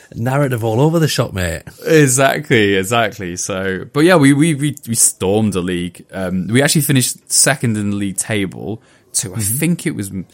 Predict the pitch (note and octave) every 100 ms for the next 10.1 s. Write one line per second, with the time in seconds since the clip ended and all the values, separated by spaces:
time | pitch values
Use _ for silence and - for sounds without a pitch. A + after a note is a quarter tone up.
0 | _ _ _ - - D#3+ F#3+ - G#3 D3+
1 | A#2+ G#2+ G#2 G#2 G#2 G#2 G#2 G#2+ - G#2
2 | G2 G2 G2 F#2+ F#2 F2 - _ _ _
3 | _ _ _ _ _ - - - - -
4 | G2 C3 - - - - F#3+ A3 C4+ C#4
5 | - - C3 C3 A2+ G#2+ D3 A2 F2+ F2
6 | G#2 G#2+ F#2+ G#2 A#2+ C3 - - A2+ A2
7 | G#2 G2 G2 _ _ _ G2+ G2+ G2 G2
8 | F#2+ F#2+ F2 - _ _ - _ _ -
9 | G#2 - G#2 G2+ G2+ C3+ A2 A#2 C3 C3+
10 | -